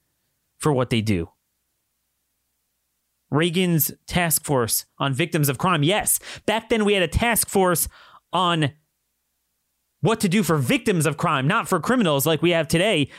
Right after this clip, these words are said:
by Republican presidents, including Trump, by the way. He observed presciently, quote, "A substantial proportion of the violent crime in this country," this is forty years ago, "was committed by juveniles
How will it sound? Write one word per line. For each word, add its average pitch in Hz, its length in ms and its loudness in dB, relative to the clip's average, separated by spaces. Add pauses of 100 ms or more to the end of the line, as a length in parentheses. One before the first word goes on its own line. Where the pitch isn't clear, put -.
(120)
by 165 120 0
Republican 151 560 0
presidents, 143 440 0
including 208 420 0
Trump, 226 320 0
by 143 100 2
the 127 120 2
way. 120 340 0 (2250)
He 175 140 0
observed 165 380 2
presciently, 131 680 0 (720)
quote, 226 200 2
"A 190 40 4
substantial 202 540 0
proportion 190 460 0
of 165 80 0
the 151 60 0
violent 180 340 0
crime 190 140 0
in 180 80 -2
this 143 120 2
country," 151 460 -2 (160)
this 233 100 0
is 190 80 -4
forty 247 200 0
years 202 240 0
ago, 113 200 -2 (260)
"was 156 120 0
committed 196 280 0
by 170 140 0
juveniles 208 580 0